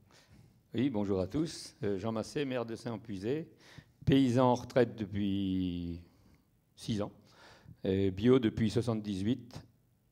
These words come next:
Et nous, le bio est installé à Saint, sur huit cents hectares, ça vous donne quelque chose. Quand le maire de l'an dernier, hier, il a dit qu'il allait me donner,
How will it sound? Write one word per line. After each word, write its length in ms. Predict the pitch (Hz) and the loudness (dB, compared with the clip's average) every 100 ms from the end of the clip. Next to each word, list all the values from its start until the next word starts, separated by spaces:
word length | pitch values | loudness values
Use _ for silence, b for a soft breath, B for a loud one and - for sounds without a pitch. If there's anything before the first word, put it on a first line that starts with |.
| _ | _
Et 920 | 104 101 92 92 90 92 90 87 85 87 | 0 4 4 4 2 0 -2 -2 -4 0
nous, 140 | 113 | 0
le 80 | 101 | 0
bio 200 | 95 107 | 4 6
est 60 | 107 | 4
installé 320 | 101 110 104 | 2 0 0
à 60 | |
Saint, 400 | 95 - 110 98 95 B B B | 0 -2 -2 -2 -6 B B B
sur 220 | - 113 | -4 2
huit 120 | 110 120 | 4 4
cents 240 | 127 110 | 4 4
hectares, 480 | 110 - 113 139 151 | 2 2 2 2 0
ça 80 | 98 | -2
vous 140 | 90 | -2
donne 180 | 90 85 | -4 -6
quelque 240 | - 92 | -10 -12
chose. 340 | - 131 156 - B B | -2 -2 -2 -6 B B
Quand 240 | - 104 - | -8 -6 -2
le 80 | 104 | -2
maire 280 | 104 104 | 0 0
de 560 | 98 92 95 95 95 92 | 0 2 2 4 4 2
l'an 120 | 95 98 | 0 -2
dernier, 260 | 101 104 - | -2 -2 -2
hier, 340 | 101 107 104 | 2 4 4
il 100 | 98 | 2
a 60 | 95 | 0
dit 160 | 98 95 | -2 -2
qu'il 180 | 101 | -2
allait 100 | 98 | -2
me 120 | 95 95 | 0 0
donner, 360 | 101 98 92 | 0 0 -2